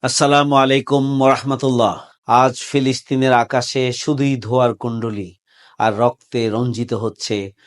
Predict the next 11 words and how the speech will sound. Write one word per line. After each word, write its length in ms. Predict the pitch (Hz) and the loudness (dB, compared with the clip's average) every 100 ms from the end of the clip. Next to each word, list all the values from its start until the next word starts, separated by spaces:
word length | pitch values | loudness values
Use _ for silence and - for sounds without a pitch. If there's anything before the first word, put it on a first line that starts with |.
| _ - | _ -8
আল 320 | 107 104 107 | -4 -4 -4
আকসার 600 | - 110 - - 101 95 104 _ | -8 -10 -8 -6 -6 -8 -16 _
পবিত্র 600 | 107 104 104 - 104 95 | -8 -6 -8 -10 -10 -8
ভূমি। 440 | 82 92 104 90 _ _ _ _ 110 | -10 -14 -14 -14 _ _ _ _ -8
ঝড়ো 300 | 107 123 131 | 0 4 4
হাওয়ায় 600 | 127 123 131 135 143 156 _ _ _ | 4 4 4 2 -2 -8 _ _ _
শুকনো 540 | - - 147 127 139 131 | -8 0 0 0 -2 0
পাতা 380 | 131 127 139 127 | 0 0 2 0
যেভাবে 380 | 135 131 135 | 0 -2 0
উড়ে 260 | 143 135 139 | 2 2 2
যায়, 340 | 131 127 135 | 4 4 2